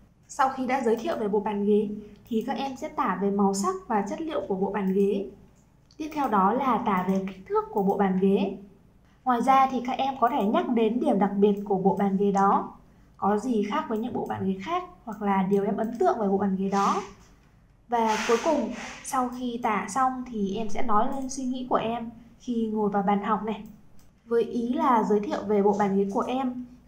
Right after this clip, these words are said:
thì các em có thể nói về những suy nghĩ đầu tiên của các em khi nhắc đến bộ bàn ghế. Ví dụ như với bộ bàn ghế của cô thì nó rất mới và chắc chắn. Như vậy,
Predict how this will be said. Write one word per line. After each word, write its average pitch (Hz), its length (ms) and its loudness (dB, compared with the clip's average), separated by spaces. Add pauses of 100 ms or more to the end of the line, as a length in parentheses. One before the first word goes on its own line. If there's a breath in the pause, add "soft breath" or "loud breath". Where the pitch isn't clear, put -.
thì 214 140 -4
các 220 120 -4
em 233 200 -4
có 214 140 -4
thể 214 220 -2
nói 190 340 0
về 226 180 0
những 196 200 -2
suy 269 160 -10
nghĩ 254 180 -4
đầu 254 140 2
tiên 311 300 -6
của 196 80 -6
các 220 180 -6
em 254 320 -6
khi 247 100 -6
nhắc 247 280 -4
đến 208 140 -2
bộ 240 120 -2
bàn 190 240 0
ghế. 196 280 2 (760 soft breath)
Ví 220 160 -4
dụ 302 140 0
như 240 360 2
với 202 200 6
bộ 220 120 4
bàn 208 160 -2
ghế 196 200 2
của 254 200 -2
cô 254 340 2 (260 loud breath)
thì 220 220 -2
nó 196 200 4
rất 302 160 -2
mới 233 300 2
và - 220 0
chắc 302 140 -8
chắn. 240 380 -4 (560 loud breath)
Như 269 180 -10
vậy, 262 160 0